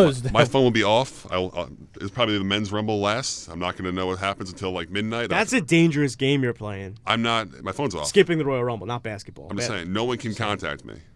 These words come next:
Speaker 3: That's
Speaker 2: phone will be off. Not even
Speaker 3: that's
Speaker 2: an air-
Speaker 1: So
Speaker 3: That's
Speaker 1: we should.
Speaker 3: bad.
Speaker 1: I'll send you a bunch of faxes to about what's going
Speaker 3: Are you gonna
Speaker 1: on.
Speaker 3: have
Speaker 2: I
Speaker 3: a
Speaker 2: would hate that.
Speaker 3: Are you gonna have a beeper
Speaker 2: I,
Speaker 3: on you?
Speaker 2: I guess I couldn't stop
Speaker 3: Are you
Speaker 2: you, but
Speaker 3: gonna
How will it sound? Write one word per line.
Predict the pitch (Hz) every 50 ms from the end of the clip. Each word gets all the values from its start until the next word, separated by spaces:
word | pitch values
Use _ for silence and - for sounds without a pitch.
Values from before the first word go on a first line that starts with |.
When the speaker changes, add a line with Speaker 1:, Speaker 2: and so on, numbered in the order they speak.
| - - - - - - - - - - -
Speaker 3:
That's | - 127 -
Speaker 2:
phone | 110 107
will | 98
be | 92 92
off. | 85 90 80 69 -
Not | 95 101
even | 120 107
Speaker 3:
that's | 92 73 107
Speaker 2:
an | 131
air- | 131
Speaker 1:
So | 127 127 123 123 123 113 131 135
Speaker 3:
That's | 110 135
Speaker 1:
we | 143 135
should. | 113 98 113 123 117 110 98
Speaker 3:
bad. | - - - -
Speaker 1:
I'll | 127 139 139
send | - 160 160 156
you | 147 139
a | 127
bunch | 117 104 - 131 127 127 -
of | 120 - -
faxes | - 143 - - - - - 98 - - - - - - - - - - - - - - - - -
to | - 120 107 98 92 92 90 - - - - - - -
about | 139 127 123 117 101
what's | 110 110 98 -
going | - 101 98
Speaker 3:
Are | -
you | -
gonna | 147 -
Speaker 1:
on. |
Speaker 3:
have | 147 131
Speaker 2:
I | 117
Speaker 3:
a |
Speaker 2:
would | 123 110
hate | 120 127 123 120 -
that. | 110 101 85 -
Speaker 3:
Are | 139
you | 139
gonna | 139 135 147
have | 156 -
a | -
beeper | 113 123 - 143 143 143
Speaker 2:
I, | 143
Speaker 3:
on | 143 147 160
you? | 160 143 -
Speaker 2:
I | 127
guess | 120 160 -
I | 147
couldn't | - 143 131 120
stop | - 139 131 127 156
Speaker 3:
Are | 160
you | 156 143 147
Speaker 2:
you, | 160 156 156
but | 165
Speaker 3:
gonna | 156 156 147 175